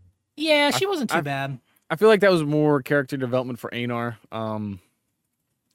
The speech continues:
Speaker 1: Oh, yeah, what'd you think of Einar being the new character?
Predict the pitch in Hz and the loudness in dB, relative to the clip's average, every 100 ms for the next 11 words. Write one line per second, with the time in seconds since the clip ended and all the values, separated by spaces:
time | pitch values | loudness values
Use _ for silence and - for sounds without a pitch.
0 | _ _ - 202 190 220 285 262 - 170 | _ _ 0 2 2 0 0 -2 -4 -6
1 | 170 139 131 139 135 135 135 135 131 117 | -6 -6 -8 -10 -10 -10 -10 -12 -14 -18
2 | _ _ 135 127 127 127 | _ _ -14 -14 -12 -14